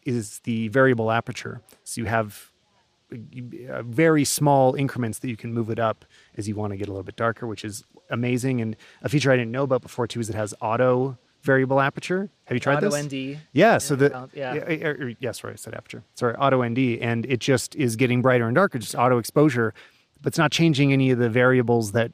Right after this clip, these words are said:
Speaker 1: affect the image, right?
Speaker 2: No.
Speaker 1: So the image quality looks identical. It's just
Speaker 2: Yeah.
Speaker 1: brighter or darker.
Speaker 2: True cinema.
Speaker 1: Yeah. No, it's really
Speaker 2: <laughs> Well,
Speaker 1: good.
Speaker 2: you can, like, you can, uh, change your aperture smoothly, and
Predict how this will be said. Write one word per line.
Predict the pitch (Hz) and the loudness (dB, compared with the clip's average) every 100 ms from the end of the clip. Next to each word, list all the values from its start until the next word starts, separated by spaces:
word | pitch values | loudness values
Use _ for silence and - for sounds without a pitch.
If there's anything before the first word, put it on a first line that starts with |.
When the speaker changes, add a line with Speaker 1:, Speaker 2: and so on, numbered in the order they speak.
| - | -10
Speaker 1:
affect | 123 131 - | -4 -2 0
the | 120 156 | 4 4
image, | 135 104 - | 4 -2 -4
right? | 110 117 | -4 -4
Speaker 2:
No. | |
Speaker 1:
So | 117 | -4
the | 120 156 | -2 2
image | 165 135 | 2 2
quality | - 131 120 113 | 2 2 2 0
looks | 113 123 - | 0 -2 -2
identical. | 110 135 156 - 113 110 | -2 0 0 -2 -4 -4
It's | 110 | -6
just | - 120 107 - | -6 -4 -4 -4
Speaker 2:
Yeah. | |
Speaker 1:
brighter | 113 110 107 | -2 0 -2
or | 110 | -2
darker. | 127 - 120 - - | -4 -6 -12 -16 -20
Speaker 2:
True | - - 151 | -16 -12 -12
cinema. | - 160 143 127 127 | -10 -12 -12 -16 -12
Speaker 1:
Yeah. | - 117 214 - | -4 -2 -2 -2
No, | 262 139 | 2 2
it's | 113 247 | 2 -2
really | 120 147 175 123 | 2 6 6 6
Speaker 2:
<laughs> | |
Well, | 107 | 4
Speaker 1:
good. | - | 2
Speaker 2:
you | |
can, | 220 | 2
like, | 208 185 - | 0 0 -4
you | 175 | -6
can, | 196 180 | -4 0
uh, | 170 156 143 143 | 0 2 0 -4
change | - 180 185 | -8 -6 -4
your | 170 | -2
aperture | 151 156 170 - 143 | 0 -2 -4 -8 -8
smoothly, | - 135 151 175 127 113 120 - _ _ _ _ _ - | -8 -8 -4 -4 -6 -10 -12 -16 _ _ _ _ _ -6
and | 151 143 135 127 127 | -4 -4 -6 -8 -10